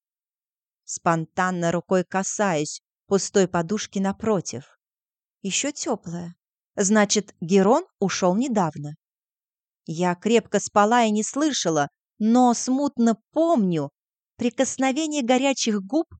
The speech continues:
к виску и щеке. Возможно, мне это приснилось. Сев на постели, подтягиваю колени к груди.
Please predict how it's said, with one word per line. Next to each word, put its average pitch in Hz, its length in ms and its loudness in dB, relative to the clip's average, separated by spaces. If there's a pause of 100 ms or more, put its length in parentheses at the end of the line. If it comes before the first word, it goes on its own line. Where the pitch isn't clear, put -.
(320)
к - 80 -6
виску 226 440 -4
и 262 140 -2
щеке. 202 640 -6 (880)
Возможно, 262 760 0
мне 277 320 -2
это 269 180 -4
приснилось. 269 1000 -4 (840)
Сев - 320 0
на 190 100 0
постели, 220 600 2
подтягиваю 202 760 4
колени 226 440 2
к 185 120 -6
груди. 190 500 -2